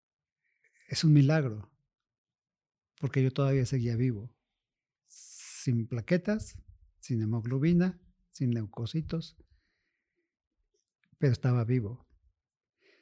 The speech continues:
Por fin me pusieron la sangre al día siguiente y entonces él le, eh,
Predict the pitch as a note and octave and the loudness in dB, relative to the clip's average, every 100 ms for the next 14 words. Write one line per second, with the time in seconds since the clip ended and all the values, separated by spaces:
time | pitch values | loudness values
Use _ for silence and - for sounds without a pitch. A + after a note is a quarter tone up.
0 | _ _ _ _ _ _ - C#3+ D3+ D#3 | _ _ _ _ _ _ -4 2 6 6
1 | D#3 C3+ D3+ D3+ C#3+ B2 - E3+ D#3+ D3+ | 4 2 6 6 6 4 4 6 6 6
2 | E3 - _ _ _ _ - C3 C3 B2 | 4 2 _ _ _ _ -10 -4 -2 -2
3 | C#3 D#3 D3+ D3+ D#3+ - _ _ _ F3 | 2 4 4 2 -2 -4 _ _ _ -2
4 | C#3 B2 C#3 C#3 C3+ C#3+ - - - _ | -2 -2 0 0 0 -2 -4 -10 -14 _
5 | _ - D3 C#3 B2+ - _ _ C#3 B2+ | _ -2 2 2 -2 -8 _ _ -4 -2
6 | A2 - - _ _ _ - - - - | -4 -10 -14 _ _ _ -18 -14 -12 -12
7 | - B2 A#2+ | -12 -14 -16